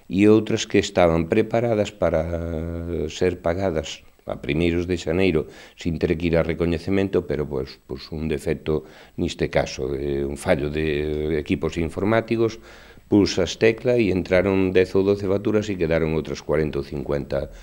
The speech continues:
fora. E a partir de aí do trinta e un de diciembre, todas aquelas facturas que, eh, queden fora do presuposto teñen que ser, eh, recoñecidas no,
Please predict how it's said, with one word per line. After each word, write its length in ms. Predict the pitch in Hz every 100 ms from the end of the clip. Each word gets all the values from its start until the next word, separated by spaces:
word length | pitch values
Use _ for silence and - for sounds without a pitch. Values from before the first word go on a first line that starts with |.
| - -
fora. 400 | - 69 - - - - - 64
E 160 | 71
a 80 | 73
partir 480 | - 71 71 71 76
de 80 | 78
aí 160 | 82
do 160 | 78 78
trinta 320 | 76 78 76
e 60 | 78
un 80 | 80
de 160 | 82
diciembre, 400 | 82 92 87 78
todas 240 | 80 80 76
aquelas 240 | 76 71
facturas 480 | - 73 87 76 -
que, 240 | 73 71
eh, 400 | 85 76 76 76 -
queden 400 | 82 80 80 76 - - -
fora 240 | - 82 76
do 240 | 69 -
presuposto 720 | 73 - 87 113 101 - 107
teñen 320 | 107 113 113
que 80 | - 107
ser, 160 | 95 90
eh, 480 | 90 58 78 73
recoñecidas 720 | 80 78 82 80 - 85 87 95
no, 480 | 98 82 78 60